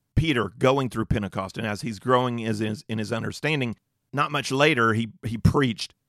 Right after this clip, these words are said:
"Heaven must receive Jesus until the period of restoration of all things, about which God spoke by the mouth of his holy prophets from ancient times." Acts three twenty-one. "The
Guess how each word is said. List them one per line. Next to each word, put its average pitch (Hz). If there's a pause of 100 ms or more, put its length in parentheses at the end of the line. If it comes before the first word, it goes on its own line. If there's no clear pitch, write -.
(160)
"Heaven 147
must 143
receive 127
Jesus 98 (120)
until 110
the 107
period 139
of 123
restoration 123
of 120
all 120
things, 98 (400)
about 123
which -
God 113
spoke 113
by 104
the 104
mouth 117
of 117
his 113
holy 117
prophets 98 (320)
from 107
ancient 104
times." 92 (380)
Acts 98
three 107
twenty-one. 107 (600)
"The 113